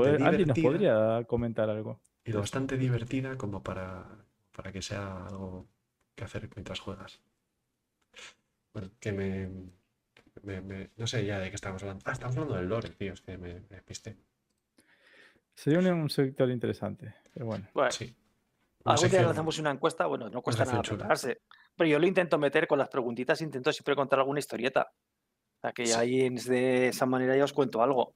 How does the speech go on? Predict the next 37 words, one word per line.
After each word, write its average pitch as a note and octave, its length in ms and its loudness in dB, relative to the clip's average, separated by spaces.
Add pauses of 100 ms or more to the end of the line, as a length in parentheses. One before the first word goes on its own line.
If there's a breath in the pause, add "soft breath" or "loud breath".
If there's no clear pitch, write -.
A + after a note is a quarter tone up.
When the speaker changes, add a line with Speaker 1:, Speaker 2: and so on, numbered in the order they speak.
(120)
Speaker 2:
Joder, G2 320 -6
no, F#2+ 160 -6
Speaker 1:
Sí, F2+ 80 -4
sí. A#2+ 60 0
Speaker 2:
las, A#2+ 340 -4
las G#2+ 180 0
pistas - 320 2
siempre G#2 300 4
dan, G#2 440 -2
siempre A2 220 2
dan G2+ 140 0
mucho, G2+ 280 -2
pero G#2 200 8
también, A#2 460 -2 (1200)
eh, F#2+ 720 -4
habría G#2+ 220 -2
que B2+ 100 0
ver C3+ 120 2
si C3 180 0
el, G#2+ 240 0
si - 120 -4
a G#2 40 0
los G2+ 120 -8
Weavers A2+ 240 -2
les A#2+ 100 -6
interesaría, A2+ 680 -6
además F#2+ 400 -6
de A2 280 -4
Alpha A2 240 -6
U G#2+ 120 -4
E G#2+ 40 -6
Cs, B2+ 360 -8
o A#2 80 -8
quizá G#2+ 400 -8 (420)
otro A2+ 260 -6
concurso A2+ 460 -4
distinto, A#2+ 560 -8